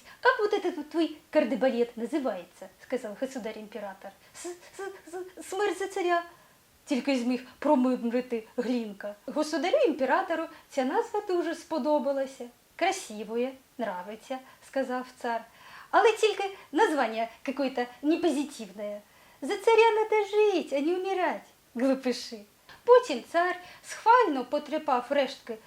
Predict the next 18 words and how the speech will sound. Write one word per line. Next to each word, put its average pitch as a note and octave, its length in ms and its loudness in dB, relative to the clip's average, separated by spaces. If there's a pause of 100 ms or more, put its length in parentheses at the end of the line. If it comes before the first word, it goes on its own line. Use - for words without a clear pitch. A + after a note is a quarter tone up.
(160)
шевелюри C4+ 760 -2 (200)
тюхтія D#4 520 0
композитора, C4+ 840 -8 (200)
пожалував F4+ 680 2
йому C4 440 -2 (420)
конхветку B3+ 760 -2 (140)
тузик F4 480 0
вкусний C#4 840 -6 (140)
і B3 100 -4
навіть G#4 420 2 (180)
міл-, D#4+ 460 2
милостиво C4+ 760 0 (160)
погодився, C4 760 0 (380)
щоб C4 560 0 (220)
ця G#3 140 -6
опера D#4+ 540 2
була A#3 300 0
присвячена B3 840 -4